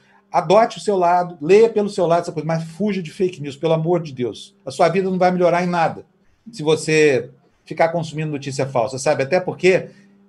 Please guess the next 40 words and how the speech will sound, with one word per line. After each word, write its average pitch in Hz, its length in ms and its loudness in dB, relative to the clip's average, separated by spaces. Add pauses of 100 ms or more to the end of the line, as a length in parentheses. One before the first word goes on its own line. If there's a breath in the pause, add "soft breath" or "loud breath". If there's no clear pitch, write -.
(200)
a 151 60 2
despeito 196 560 0
da, 143 260 4
da 139 160 -4
desmaterialização 156 1000 -4
do 147 80 -10
mundo, 151 480 -4
desse, 135 280 -8
da, 135 160 -2
né, 147 180 -4
da 139 140 -4
vida, 151 320 -6
dos 135 260 -12
símbolos 139 420 -4
agora, 127 440 0 (260 soft breath)
os 123 100 -14
nossos 160 280 0
corpos 170 320 0
em 147 80 -14
casa, 160 280 2
as 131 60 -10
nossas 143 320 -6
mentes 160 320 -8
no 156 80 -10
mundo, 165 340 -6 (380 soft breath)
a 135 100 -4
gente 175 220 -2
precisa 196 580 -4
de 165 80 -8
um 175 80 -4
gancho 165 240 -4
factual 156 600 -2
onde 156 400 -10 (460)
colocar 156 340 0
os 143 100 -2
nossos 139 220 -6
pés 151 180 -6
quando 160 160 -8
acabar 156 360 -2
esse, 160 260 -10